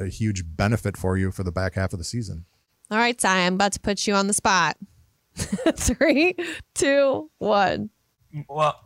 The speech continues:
Speaker 3: my positivity is gonna come from a place of reality that's gonna sound like a negative. So stick with me.
Speaker 2: <laughs> You only have fifty seconds.
Speaker 3: That game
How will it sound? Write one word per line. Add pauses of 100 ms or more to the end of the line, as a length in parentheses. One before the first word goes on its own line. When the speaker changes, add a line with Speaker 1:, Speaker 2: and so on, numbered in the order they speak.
(120)
Speaker 3:
my
positivity
is
gonna
come
from
a
place
of
reality
that's
gonna
sound
like
a
negative. (540)
So
stick
with
me. (140)
Speaker 2:
<laughs> (840)
You
only
have
fifty
seconds. (880)
Speaker 3:
That
game